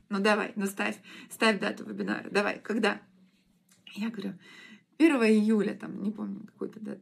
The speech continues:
там, «Двадцать первого июня проведу». Он такой: «Ну что, ну давай, <laughs> когда?» Я провела вебинар, я начала гре-, немножко греть в Инстаграме, я провела вебинар, и у меня были покупки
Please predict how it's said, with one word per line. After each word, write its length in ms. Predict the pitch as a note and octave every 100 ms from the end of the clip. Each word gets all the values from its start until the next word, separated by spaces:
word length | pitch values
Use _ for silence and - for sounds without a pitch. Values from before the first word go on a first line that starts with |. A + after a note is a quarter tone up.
| _
там, 140 | G#3+ F#3+
«Двадцать 260 | C#4+ D4
первого 240 | C4 A#3 G#3
июня 340 | G#3 G#3+ G3
проведу». 480 | G3 A3 G#3+ G#3 G3 - -
Он 100 | -
такой: 200 | F#3+ -
«Ну 120 | A#3+ A#3+
что, 240 | - - -
ну 80 | D4+
давай, 320 | G3+ A3 G#3+
<laughs> 880 | A3 A#3 A3+ G#3+ - - F#4+ E4+ C4+
когда?» 360 | C4+ A#3 G#3+ - - - -
Я 180 | B3
провела 400 | C#4+ A3+ A3 A3
вебинар, 440 | A3 G#3 G#3 C4 F#4 - - - _
я 80 | G#3
начала 340 | G3+ - G3
гре-, 180 | F#3+ G3+
немножко 360 | F#3+ F#3 F#3+ -
греть 260 | G#3 F3+
в 20 | G3
Инстаграме, 640 | F#3+ - A#3+ F4+ F#4 E4+ - -
я 260 | - - B3
провела 400 | G3+ F#3+ F#3 F#3
вебинар, 480 | G#3+ F3+ G3 D4 F#4 _ _ _ - - - - - _ _ _ -
и 300 | G#3+ A#3+ A3
у 80 |
меня 260 | F#3+ F#3+ D#4
были 180 | B3 A#3+
покупки 460 | A3+ - - -